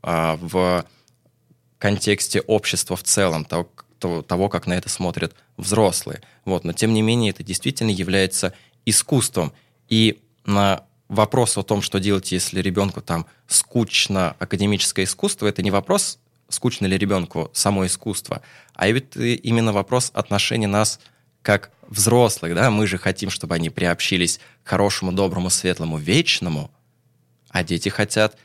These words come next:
чего-то сиюминутного, чего-то, что отражает их запросы здесь и сейчас. И мне кажется, что это, во-первых, абсолютно нормально, и,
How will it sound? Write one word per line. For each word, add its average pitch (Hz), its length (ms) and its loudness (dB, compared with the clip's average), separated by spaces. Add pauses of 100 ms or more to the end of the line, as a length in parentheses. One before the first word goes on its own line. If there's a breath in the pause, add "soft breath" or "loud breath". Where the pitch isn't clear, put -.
(120)
чего-то 92 580 -2 (180 soft breath)
сиюминутного, 104 880 0
чего-то, 127 420 0
что 98 440 2 (220 soft breath)
отражает 101 840 2 (320)
их 107 320 0 (180)
запросы 95 880 0
здесь 95 440 -2
и 90 40 -6
сейчас. - 640 0 (840)
И 117 100 2
мне 131 260 6
кажется, 92 520 -2
что - 260 -2
это, 104 360 0 (300)
во-первых, 104 520 0
абсолютно 107 440 0
нормально, 98 640 2 (460)
и, 98 400 0